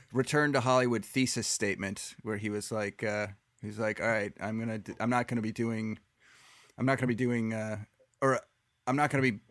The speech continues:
putting up a huge fight as I come back into this fray. I'm gonna just kind of let my work speak for itself." There's a roundtable discussion. I don't know if anybody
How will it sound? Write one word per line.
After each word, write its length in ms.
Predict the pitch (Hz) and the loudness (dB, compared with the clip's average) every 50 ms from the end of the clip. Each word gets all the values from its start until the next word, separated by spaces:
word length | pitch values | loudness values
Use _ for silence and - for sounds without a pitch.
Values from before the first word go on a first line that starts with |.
| _ _ | _ _
putting 220 | - 143 135 131 127 | -2 0 2 2 2
up 100 | 117 123 | 2 0
a 40 | 110 | -2
huge 300 | - - 123 117 98 - | 0 2 2 2 0 -2
fight 500 | - - - 113 110 107 - - - - - - | -8 -2 2 2 2 2 -2 -6 -14 -16 -16 -14
as 140 | - 117 113 | -12 -8 -6
I 60 | 113 107 | -6 -6
come 180 | - 113 104 | -4 -6 -4
back 260 | 101 98 104 104 - | -2 -2 -4 -4 -4
into 180 | 110 104 101 104 | -6 -6 -6 -6
this 200 | 98 98 - - | -6 -6 -8 -8
fray. 440 | - - 117 110 107 104 104 101 101 - | -6 -4 -4 -2 -2 -4 -6 -8 -6 -6
I'm 140 | - 110 110 | -4 -4 -2
gonna 180 | 113 110 107 113 | -2 -4 -4 -4
just 300 | - 117 110 - - - | -4 -4 -4 -4 -6 -4
kind 220 | - 104 104 104 | -4 -2 -2 -2
of 200 | 104 101 - - | -4 -4 -6 -6
let 180 | - 110 107 - | -2 -2 -2 0
my 140 | 104 107 107 | 0 -2 -2
work 300 | 107 113 110 110 - - | -2 -4 -4 -4 -6 -12
speak 400 | - - - - - 113 104 - | -12 -12 -10 -4 -4 -4 -4 -2
for 140 | - 117 | -4 -4
itself." 560 | 107 - - - 120 107 110 110 - - - - _ _ _ _ _ - | -4 -4 -6 -4 -2 -2 -2 -4 -6 -10 -16 -18 _ _ _ _ _ -2
There's 260 | 120 117 139 139 117 | 2 2 4 4 4
a 60 | 135 | 2
roundtable 640 | 123 120 147 175 208 214 - 165 165 151 120 120 | 2 4 4 4 4 4 2 2 0 0 0 0
discussion. 640 | 110 113 - - - 113 104 - - 104 104 104 98 - _ _ _ _ _ _ _ _ _ - - _ | -2 -4 -4 -2 -2 -4 -2 -2 -4 -4 -4 -6 -6 -10 _ _ _ _ _ _ _ _ _ -16 -12 _
I 40 | - | -2
don't 100 | 123 123 | 0 0
know 60 | 120 | 0
if 80 | 110 - | 0 -2
anybody 280 | 113 110 101 104 101 | -4 -4 -2 -4 -4